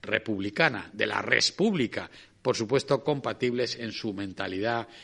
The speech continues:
insisto, con el intentar introducir una monarquía como un régimen gradualista y de contrapesos, de acuerdo con la realidad que él percibía en el Perú del final de la etapa española. La dulzura del reposo.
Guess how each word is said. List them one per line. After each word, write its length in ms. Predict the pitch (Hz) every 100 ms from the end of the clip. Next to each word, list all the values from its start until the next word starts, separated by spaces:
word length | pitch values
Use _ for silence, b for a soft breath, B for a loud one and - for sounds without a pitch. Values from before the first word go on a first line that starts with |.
| B
insisto, 480 | 110 104 170 - 131
con 160 | 127 113
el 60 |
intentar 720 | 110 101 110 104 - 143 139 -
introducir 720 | 113 113 107 - - 139 - B B
una 300 | - 156 143
monarquía 640 | 127 123 107 - 165 160 -
como 180 | 131 131
un 100 | 127
régimen 480 | 127 - 131 123
gradualista 840 | 113 110 107 98 123 135 - 113 - B B B
y 120 | 139
de 260 | 127 123 123
contrapesos, 1000 | 131 113 107 101 135 123 - 123 117 - B -
de 120 | 117
acuerdo 340 | - 139 135
con 180 | 143 127
la 80 | 113
realidad 420 | 104 107 110 113
que 120 | -
él 140 | 123 110
percibía 680 | 117 - 101 101 104 104 B B B
en 240 | 131 120 120 143
el 160 | 139
Perú 460 | - 110 113 117 120
del 160 | 139 143
final 340 | 117 98 101
de 60 | 113
la 120 | 101
etapa 280 | - 98 92
española. 580 | - 87 90 80 80 - _ _ B B B B
La 200 | 131 139
dulzura 640 | 135 139 - 160 156 151 131
del 140 | 123 107
reposo. 680 | 110 - 131 - 82 -